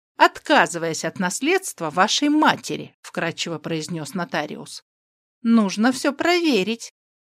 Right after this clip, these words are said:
На проверку уйдет месяца полтора. Мы не можем так рисковать. Речь идет о серьезной сделке. А этот гражданин Гудниченко не является вашим родственником».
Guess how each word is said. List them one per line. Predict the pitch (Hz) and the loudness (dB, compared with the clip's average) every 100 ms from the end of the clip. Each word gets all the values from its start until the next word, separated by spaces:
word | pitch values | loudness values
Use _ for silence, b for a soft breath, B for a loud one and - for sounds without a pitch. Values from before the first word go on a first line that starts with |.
| _ | _
На | 262 285 | 2 2
проверку | 294 330 349 381 - 180 | 4 4 4 0 -2 -4
уйдет | 175 165 160 - | -4 -4 -6 0
месяца | 233 277 294 262 269 | 2 2 0 -4 -4
полтора. | 262 254 240 247 247 208 135 _ _ _ _ _ - | -2 -2 2 2 4 2 -2 _ _ _ _ _ -2
Мы | 330 | 0
не | 349 349 | 2 4
можем | 240 165 156 147 | 4 2 -2 -2
так | 165 - | -4 -4
рисковать. | - - - 170 156 139 - _ _ _ - | -8 -10 -6 -4 -4 -6 -14 _ _ _ -6
Речь | 190 302 302 175 | 0 2 2 -4
идет | 160 127 - - | -4 -10 -10 -8
о | 185 | -6
серьезной | - 240 220 240 226 226 220 | -2 -2 0 0 2 2 2
сделке. | 190 196 208 147 - 139 - _ _ _ _ | -2 0 0 0 -8 -14 -14 _ _ _ _
А | 196 214 | 2 4
этот | 220 190 170 | 4 0 -2
гражданин | 196 202 170 202 202 180 | 0 0 2 2 2 0
Гудниченко | 160 175 180 214 - 392 370 - 151 - _ - | -2 -2 2 2 2 0 0 -2 -8 -8 _ -4
не | 285 349 330 | 0 4 4
является | 320 269 214 139 - 165 | 4 4 4 4 -2 -4
вашим | 156 151 185 175 | -2 -2 -2 -2
родственником». | 175 147 - 139 139 135 143 | -4 -4 -8 -8 -8 -8 -12